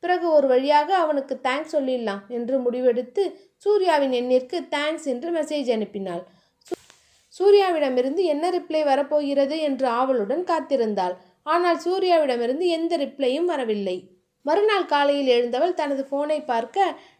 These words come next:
டபுள் டிக் விழுந்ததை தவிர அது இன்னும் ப்ளூ டிக் ஆகவில்லை. "ஏன் இந்த சூர்யா நம்ம மெசேஜை பார்க்கவே இல்ல?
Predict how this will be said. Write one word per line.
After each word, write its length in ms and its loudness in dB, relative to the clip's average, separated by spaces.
டபுள் 320 -2
டிக் 260 -6
விழுந்ததை 480 2
தவிர 380 0
அது 200 0
இன்னும் 320 -2
ப்ளூ 200 -4
டிக் 240 -8
ஆகவில்லை. 500 -4
"ஏன் 260 0
இந்த 160 0
சூர்யா 360 -4
நம்ம 220 -4
மெசேஜை 540 -4
பார்க்கவே 480 -6
இல்ல? 200 -4